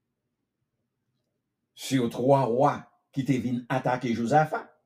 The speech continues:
Mais ça, Josaphat, t'es fait. Le Josaphat, ouais,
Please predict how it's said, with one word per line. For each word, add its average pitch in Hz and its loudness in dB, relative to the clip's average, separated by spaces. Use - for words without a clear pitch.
Mais 135 -2
ça, 131 2
Josaphat, 117 0
t'es 113 -2
fait. - -10
Le 156 4
Josaphat, 123 2
ouais, 131 0